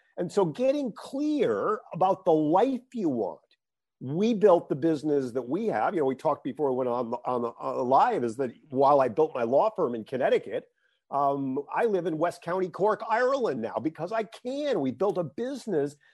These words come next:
that is absolutely portable. And so getting clear on the life you want is what will help you create an extraordinary business.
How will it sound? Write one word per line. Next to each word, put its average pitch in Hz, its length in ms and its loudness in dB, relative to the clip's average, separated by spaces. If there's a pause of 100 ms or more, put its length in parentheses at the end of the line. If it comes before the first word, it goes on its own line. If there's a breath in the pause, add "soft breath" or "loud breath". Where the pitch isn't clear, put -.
that 185 120 -2
is 185 120 -4 (140)
absolutely 196 720 -2
portable. 208 680 0 (440)
And 180 160 -4
so 170 420 2 (400)
getting 185 340 0
clear 196 460 -4
on 131 180 -2
the 135 80 0
life 139 560 0 (100)
you 147 180 -6
want 95 520 -6
is 143 220 -4
what 127 300 0
will 113 180 -4
help 117 320 0
you 101 100 -8
create 123 520 -8
an 101 60 -10
extraordinary 87 840 -6
business. - 640 -10